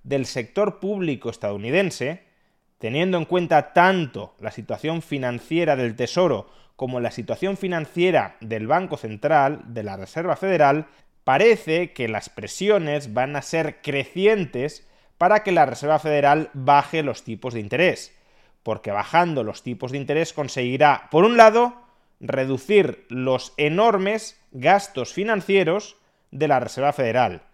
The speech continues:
y por otro lado, conseguirá también reducir los gastos financieros del Tesoro y, a su vez, incrementar los ingresos financieros del Tesoro.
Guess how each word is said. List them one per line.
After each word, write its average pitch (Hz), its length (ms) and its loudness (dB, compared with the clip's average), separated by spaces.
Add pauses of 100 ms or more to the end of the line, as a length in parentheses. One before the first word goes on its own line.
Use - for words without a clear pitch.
(480)
y 127 120 -8
por 95 160 -10
otro 95 200 -6
lado, 170 480 2 (320)
conseguirá 135 680 -2
también 160 560 0
reducir 117 840 -2
los 117 320 -8
gastos 156 520 -2
financieros 113 720 -6
del 196 160 -2
Tesoro 220 560 -2 (380)
y, 165 120 2
a 233 80 6
su 233 140 0
vez, 196 320 2 (160)
incrementar 175 920 0
los 165 220 -4
ingresos 123 440 -8
financieros 127 720 -6 (100)
del 117 340 -6
Tesoro. 107 500 -2